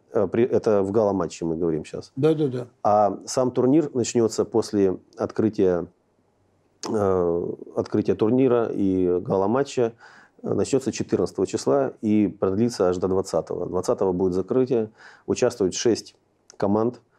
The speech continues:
Speaker 2: Назовите их,
Speaker 1: Э,
Speaker 2: команды. Я знаю, что там команды как на слуху.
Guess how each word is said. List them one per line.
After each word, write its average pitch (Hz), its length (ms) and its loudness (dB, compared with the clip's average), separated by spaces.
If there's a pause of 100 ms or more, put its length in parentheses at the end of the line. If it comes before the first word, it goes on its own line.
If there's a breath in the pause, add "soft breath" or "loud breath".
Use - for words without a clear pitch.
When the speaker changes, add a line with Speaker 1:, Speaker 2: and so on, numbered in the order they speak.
(120)
Speaker 2:
Назовите 170 500 0
их, 117 320 -4
Speaker 1:
Э, 113 180 -12
Speaker 2:
команды. 131 380 -2
Я 135 160 2
знаю, 135 240 -2
что 135 180 -6
там 139 300 -4 (380 loud breath)
команды 139 400 0
как 143 240 -4
на 147 120 0
слуху. 175 440 -2